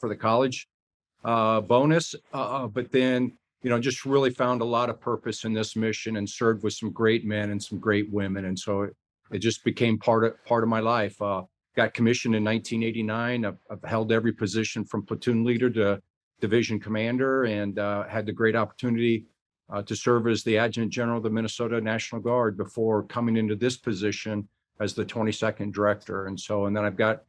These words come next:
this great teammate over here to my right who's gonna tell us a little bit about himself too.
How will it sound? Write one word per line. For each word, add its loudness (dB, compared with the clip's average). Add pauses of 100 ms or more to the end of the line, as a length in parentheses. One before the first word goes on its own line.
(240)
this -6
great 4
teammate 2
over 4
here 0
to -2
my 2
right 2
who's -2
gonna -6
tell 0
us -4
a -8
little -2
bit 0
about 0
himself -6
too. 0